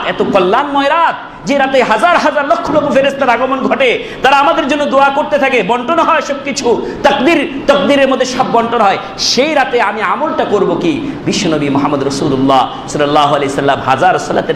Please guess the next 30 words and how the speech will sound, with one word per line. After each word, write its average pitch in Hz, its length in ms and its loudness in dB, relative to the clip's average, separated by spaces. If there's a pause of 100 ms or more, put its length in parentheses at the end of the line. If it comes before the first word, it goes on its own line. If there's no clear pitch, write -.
কথা 151 160 0
বলেন 143 220 -2
নাই, 143 180 0 (320)
অনেক 214 420 2
কিছুর 202 260 -2
ইবাদতের 180 520 0
কথা 160 200 0
বলেন 156 220 0
নাই, 156 220 -2 (360)
বলেছেন 214 400 2
কি, 320 220 0 (360)
"হে 247 200 4
আয়েশা, 247 380 0
তুমি 214 200 -4
যদি 185 200 0
এই 175 100 0
লাইলাতুল 185 480 -2
কদর 151 240 0 (100)
পাও, 139 380 2
তাহলে 135 340 0
বলো।" 113 380 0 (120)
কি 151 100 2
বলো? 120 280 0 (360)
আল-, 139 240 0
আমার 226 180 4
সাথে - 200 -2
বলেন, 135 220 -2
"আল্লাহুম্মা 151 880 2
ইন্নাকা 151 440 0
আফুব্বুন 123 580 -2